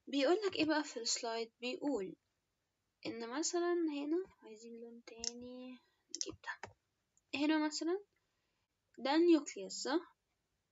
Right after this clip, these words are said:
كل ما بع-، كل ما electrons تكون أبعد،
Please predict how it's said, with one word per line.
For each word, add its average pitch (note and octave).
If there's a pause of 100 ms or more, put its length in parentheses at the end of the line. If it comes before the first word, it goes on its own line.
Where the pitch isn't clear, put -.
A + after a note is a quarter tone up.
(1400)
كل F4
ما C4+
بع-، C4+
كل D#4
ما A3+
electrons G#3
تكون C4+ (100)
أبعد، C#4+